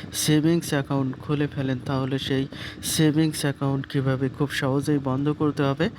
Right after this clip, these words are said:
বাতিল করতে হবে, সেটি আমি আপনাদেরকে দেখিয়ে দিচ্ছি। তো আমি আমার ফোনে থাকা বিকাশ অ্যাপটি log in করে নিয়েছি। এই যে দেখুন, বিকাশ অ্যাপটি ওপেন করে নিয়েছি। এরপর এখানে সেভিংস যে অপশনটি আছে, এটির উপর ক্লিক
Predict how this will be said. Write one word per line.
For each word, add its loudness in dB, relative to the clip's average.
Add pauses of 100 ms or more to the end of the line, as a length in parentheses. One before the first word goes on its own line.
(340)
বাতিল 0
করতে 0
হবে, 0
সেটি 0
আমি 2
আপনাদেরকে -2
দেখিয়ে 0
দিচ্ছি। -2 (640)
তো 6
আমি 4
আমার 2
ফোনে 4
থাকা 2
বিকাশ 2
অ্যাপটি -2
log 2
in -2
করে 0
নিয়েছি। -2 (920)
এই 4
যে -2
দেখুন, 2
বিকাশ 0
অ্যাপটি 0
ওপেন 0
করে -2
নিয়েছি। -2 (120)
এরপর 0
এখানে -4
সেভিংস 2 (400)
যে 4
অপশনটি 0
আছে, -2 (340)
এটির 2
উপর 0
ক্লিক -2